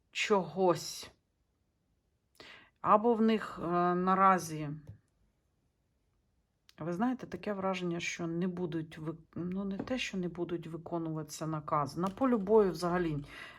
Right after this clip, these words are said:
е, катастрофа у них. А, м, бомби, їм не до бомб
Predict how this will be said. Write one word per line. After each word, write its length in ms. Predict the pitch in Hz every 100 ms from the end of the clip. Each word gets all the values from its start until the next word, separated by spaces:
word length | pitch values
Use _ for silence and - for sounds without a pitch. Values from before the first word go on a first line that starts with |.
| -
е, 300 | 156 151 147
катастрофа 760 | 185 156 160 - 151 139 -
у 120 | 139
них. 340 | 143 - - - - - - - - - - _
А, 560 | 160 175 170 170 170 165
м, 800 | 165 - - 151 165 160 160 160
бомби, 680 | 156 202 269 220 156 139 139
їм 260 | 160 208 226
не 180 | 226
до 160 | 226 240
бомб 460 | 196 160 135 135